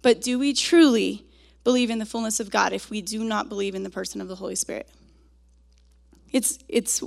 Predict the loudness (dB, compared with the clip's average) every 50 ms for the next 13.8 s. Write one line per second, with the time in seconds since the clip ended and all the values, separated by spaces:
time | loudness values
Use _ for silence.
0 | -6 -2 0 2 2 2 2 0 0 -2 -2 -2 -4 -6 -6 -6 -6 -6 -4 -4
1 | -2 -2 0 0 0 0 -2 -6 -10 -14 _ -20 -20 -20 -16 -8 -2 0 0 2
2 | 2 2 0 0 2 2 2 0 2 2 2 0 0 -2 -6 -14 -20 -20 -20 -20
3 | -4 2 2 4 6 6 6 6 6 4 4 4 4 4 4 0 -4 -12 -20 -20
4 | -20 -4 2 4 4 6 6 6 6 8 8 6 4 4 4 2 2 4 4 6
5 | 6 8 8 8 8 6 6 6 4 6 6 6 6 6 4 2 2 2 2 2
6 | 0 0 0 0 0 2 2 0 -2 -2 -2 -8 -12 -18 -20 -20 -20 -20 -20 -20
7 | -20 -20 -20 -20 -20 -20 _ _ _ _ _ _ _ _ _ _ -16 -2 4 4
8 | 6 8 8 8 8 8 8 6 6 4 4 6 8 8 8 6 6 6 6 6
9 | 6 6 6 6 4 2 4 4 2 2 2 2 2 2 4 6 6 6 4 4
10 | 4 6 6 6 6 6 4 2 2 2 2 2 4 4 4 4 4 4 4 4
11 | 6 6 6 4 4 4 6 6 6 6 6 4 2 0 0 -2 -2 -4 -6 -8
12 | -4 0 2 2 2 2 2 2 2 2 0 -2 -10 -18 -10 0 4 4 6 6
13 | 6 4 4 4 4 2 2 2 4 4 4 4 4 0 -4